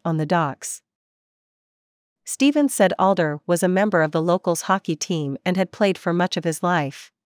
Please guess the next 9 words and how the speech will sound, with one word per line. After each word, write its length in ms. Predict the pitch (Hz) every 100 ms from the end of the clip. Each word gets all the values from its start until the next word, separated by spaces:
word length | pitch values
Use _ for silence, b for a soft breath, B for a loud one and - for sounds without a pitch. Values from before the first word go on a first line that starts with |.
| _ _ _ _ _ _ _
He 160 | 269
was 160 | 285 277
considered 500 | 240 220 202 180 160
one 160 | 170
of 100 | 170
the 60 | 170
most 320 | 165 180 196
talented 480 | - 208 214 202 180
mechanics 680 | 170 - 196 180 143 - -